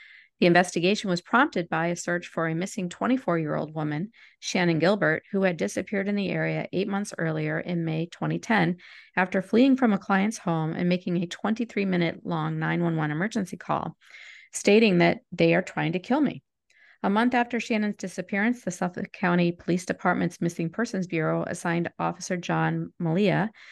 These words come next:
to sh-, search for Shannon with his trained cadaver dog, a German Shepherd named Blue. Over the course of the summer of twenty ten, Officer Malia and Blue searched the gated Oak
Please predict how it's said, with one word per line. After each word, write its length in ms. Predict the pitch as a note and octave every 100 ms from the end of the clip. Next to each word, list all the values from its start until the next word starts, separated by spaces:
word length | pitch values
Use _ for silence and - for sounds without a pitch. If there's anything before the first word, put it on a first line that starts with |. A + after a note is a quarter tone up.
| - - _
to 140 | - G3+
sh-, 200 | - A3 -
search 240 | - A#3+ B3
for 100 | A#3
Shannon 440 | A3 E3+ D#3+ E3+
with 120 | E3+
his 140 | F#3+ F#3
trained 380 | - E3+ F#3 -
cadaver 400 | - F3 F3+ G3
dog, 340 | E3+ D#3 D#3+ -
a 60 | E3
German 300 | F3 E3+ E3+
Shepherd 400 | D3+ D#3 E3 D#3
named 220 | D3 D3+
Blue. 280 | G3 F#3+ - _ _ _ _ _ _ _ _ _ _ -
Over 200 | F#3 G3
the 80 | F#3+
course 300 | G3+ G3+ G3+
of 60 |
the 80 | F3
summer 320 | F3+ G#3 A3
of 100 | G3
twenty 260 | F3 F3+ E3+
ten, 320 | E3+ D#3 F3+ - - - -
Officer 380 | - F#3+ G#3+ G3+
Malia 400 | G3 F3+ E3+ F3+
and 180 | - F3+
Blue 220 | E3+ D#3+
searched 380 | D#3+ - F3+ -
the 40 | D#3+
gated 340 | E3+ E3+ F3
Oak 180 | - F3